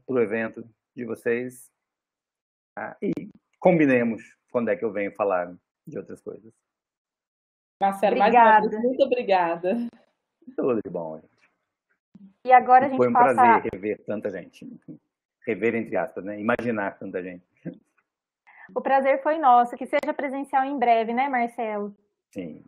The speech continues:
Speaker 1: sim.
Speaker 3: É, agora acho que eu passo a palavra pro Fernando, né, Gilcélia? Ele que vai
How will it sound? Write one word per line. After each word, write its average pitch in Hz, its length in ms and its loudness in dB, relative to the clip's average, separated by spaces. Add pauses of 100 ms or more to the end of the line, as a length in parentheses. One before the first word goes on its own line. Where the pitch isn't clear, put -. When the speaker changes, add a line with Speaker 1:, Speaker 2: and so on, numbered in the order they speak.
(100)
Speaker 1:
sim. - 180 -20 (840)
Speaker 3:
É, 226 460 2
agora 247 260 6
acho 262 100 -10
que 277 60 -8
eu 269 40 -4
passo 262 220 2
a - 20 -4
palavra 240 340 4
pro 240 140 -8
Fernando, 285 520 -2
né, 330 180 0
Gilcélia? 262 500 0
Ele 240 200 -2
que 254 140 -8
vai 233 240 2